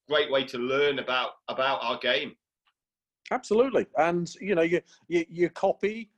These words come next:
Speaker 2: uh, and you play against all, uh, various different styles and techniques and attitudes. And, you know, uh, you, you, you sort of think about the experience that you're soaking up quite naturally doing that. You know, forget about coaching and stuff like that.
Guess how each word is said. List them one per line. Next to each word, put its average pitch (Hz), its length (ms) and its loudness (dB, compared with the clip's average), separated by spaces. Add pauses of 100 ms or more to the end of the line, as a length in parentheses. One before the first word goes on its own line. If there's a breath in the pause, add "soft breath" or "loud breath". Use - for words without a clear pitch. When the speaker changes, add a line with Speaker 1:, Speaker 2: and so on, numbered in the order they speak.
(140)
Speaker 2:
uh, 143 680 -4 (200)
and 156 260 -10
you 151 220 -14
play 180 200 -4
against 160 400 -10
all, 180 480 -4 (300)
uh, 185 60 -14 (300)
various 185 500 4
different 156 380 0
styles 156 640 0
and 139 120 -10
techniques 160 720 -4
and 135 120 -4
attitudes. 156 920 -6
And, 139 280 -4 (320)
you 180 120 -2
know, 151 220 2
uh, 87 380 -14 (360)
you, 147 180 -10
you, 160 280 -4
you 165 60 -4
sort 156 180 -4
of 139 60 -8
think 180 200 -2
about 151 340 0
the 143 260 -4 (200)
experience 170 680 -2
that 156 160 -6
you're 151 140 -4
soaking 170 580 -2
up 165 200 0
quite 156 300 -2
naturally 151 440 -6
doing 180 280 -2
that. 110 220 -6
You 139 80 -6
know, 135 60 -4
forget 339 280 -6
about 202 320 -2
coaching 156 440 -4
and 127 80 -10
stuff - 220 -8
like 135 180 -2
that. 151 180 -4